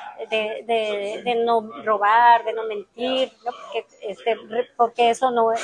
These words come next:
no es moralmente correcto. Entonces, ¿cuál es la diferencia?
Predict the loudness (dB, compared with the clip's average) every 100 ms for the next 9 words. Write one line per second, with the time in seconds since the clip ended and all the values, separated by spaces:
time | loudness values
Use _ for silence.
0 | -4 -6 -8 -4 0 2 2 4 6 6
1 | 4 0 -2 -2 -2 0 -2 _ -20 _
2 | _ _ _ _ -20 _ _ -10 -6 -4
3 | -4 -8 -12 _ _ 0 2 0 -2 0
4 | -2 -2 -2 -2 -2 -2 -6 -8 -14 -14